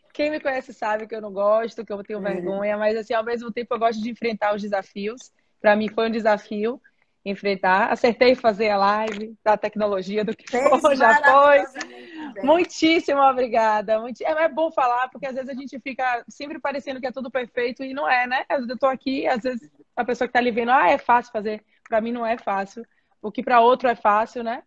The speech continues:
Speaker 1: Isso não é, e outras coisas pra mim são super fáceis. É, é, é, é meu, né? Mas, assim, eu te agradeço muito o convite,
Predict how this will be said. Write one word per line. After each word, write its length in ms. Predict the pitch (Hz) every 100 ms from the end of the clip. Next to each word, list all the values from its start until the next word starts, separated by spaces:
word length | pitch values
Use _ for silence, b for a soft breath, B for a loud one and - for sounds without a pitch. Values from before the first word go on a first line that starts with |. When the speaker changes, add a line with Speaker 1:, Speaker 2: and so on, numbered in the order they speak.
| _
Speaker 1:
Isso 320 | 214 214 240 208
não 240 | 214 240 240
é, 260 | 226 262
e 80 | 311
outras 260 | 240 240 233
coisas 240 | 247 233
pra 120 | 240
mim 80 | 226
são 120 | 220 220
super 280 | 254 233 214
fáceis. 460 | 196 185 170 _ _ b 214
É, 360 | - 180 175 185
é, 80 | 175 185
é, 260 | 175 - 202
é 20 |
meu, 420 | 208 208 196 190
né? 160 | 190 196 _ _ _ _ _
Mas, 180 | 208 208
assim, 320 | 214 - 220
eu 80 | 220
te 160 | 226 -
agradeço 600 | 277 247 214 226 247 262
muito 360 | 233 240 254 262
o 20 |
convite, 760 | 226 180 214 233 - 240 233